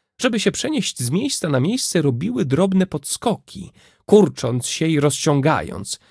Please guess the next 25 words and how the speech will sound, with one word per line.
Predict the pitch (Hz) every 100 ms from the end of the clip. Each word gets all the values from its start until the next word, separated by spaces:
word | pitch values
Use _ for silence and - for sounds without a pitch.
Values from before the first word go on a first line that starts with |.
| _ -
przy | -
czym | 214 269
pomagały | 214 175 135 101 123
sobie | 147 156 156
dosyć | 131 135 139 139 -
niezręcznie | 139 147 135 143 120 - 127
płetwami, | 123 120 202 170 117 135 - - - -
które | - 185 185
u | 190
manata | 196 247 294 214
z | -
tegoż | - 247 185 -
samego | 165 175 165
rodzaju | 156 131 160 190 175
tworzą | - 165 156 151
prawdziwe | - 170 160 131 175 147 139
przedramię. | - 127 143 98 - - - _ _ - _ _ 127
Winienem | 156 240 311 185
dodać, | 151 139 85 95 -
że | 131 120 127
w |
wodzie, | 120 117 156 92 95 101 117
właściwym | 135 131 - - 156 85 98
ich | 113
żywiole, | 117 131 123 143 175